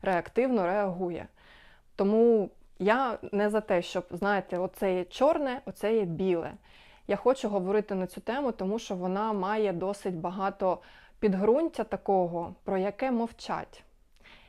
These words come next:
І я бачу по відгукам, коли я почала говорити про це, я отримала дуже багато особистих історій дівчат, якими я, звісно, не буду ділитись, тому що вони такі конфіденційні, але в цих історіях дуже багато болю,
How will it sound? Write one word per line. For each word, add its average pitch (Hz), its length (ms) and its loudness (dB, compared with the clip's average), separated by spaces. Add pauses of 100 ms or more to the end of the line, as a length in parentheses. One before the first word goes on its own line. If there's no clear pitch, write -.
(120)
І 196 300 2
я 226 160 2
бачу 240 360 0
по 208 160 -2
відгукам, 175 580 -4
коли 202 160 4
я 254 80 4
почала 214 420 -2
говорити 180 480 -4
про - 180 -10
це, 165 200 -8
я 190 180 -2
отримала 208 600 -2
дуже 190 320 -2
багато 190 440 -4
особистих 185 580 -6
історій 180 360 -4
дівчат, 202 440 -6 (580)
якими 214 380 0
я, 185 100 2
звісно, 185 380 -2
не 190 120 0
буду 190 300 0
ділитись, 185 460 -2
тому 180 260 -6
що 175 180 -8
вони 180 360 -4
такі 175 300 -10
конфіденційні, 190 880 -6 (380)
але 180 160 -4
в 175 40 -8
цих - 240 -6
історіях 220 520 2
дуже 214 300 0
багато 190 440 -2
болю, 175 540 0